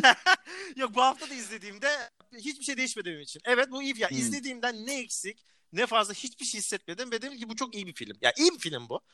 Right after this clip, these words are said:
Speaker 2: Hı hı.
Speaker 1: Filmin güzel eskidiğini sen de bana söylemiştin. Ben filmin güzel eskidiğini düşünüyorum kesinlikle.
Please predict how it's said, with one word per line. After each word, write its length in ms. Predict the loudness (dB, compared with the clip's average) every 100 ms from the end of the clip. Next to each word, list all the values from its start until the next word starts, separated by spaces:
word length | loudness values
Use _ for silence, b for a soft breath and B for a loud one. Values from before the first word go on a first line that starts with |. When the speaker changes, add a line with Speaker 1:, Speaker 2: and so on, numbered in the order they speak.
| B B B B _ -6
Speaker 2:
Hı 60 | -4
hı. 160 | -4 -10 _ _ _ _ _ _
Speaker 1:
Filmin 220 | -4 -4 -10
güzel 300 | -4 8 10
eskidiğini 560 | 10 6 4 0 -2 0
sen 220 | 6 6
de 80 | 6
bana 180 | -4 -4
söylemiştin. 500 | -8 -10 -12 -12 -4
Ben 120 | -4
filmin 180 | -4 -8
güzel 180 | -2
eskidiğini 380 | 0 -2 -8 -10
düşünüyorum 420 | -10 -10 -10 -10
kesinlikle. 840 | -6 -2 -2 -4 -16 -18 _ 0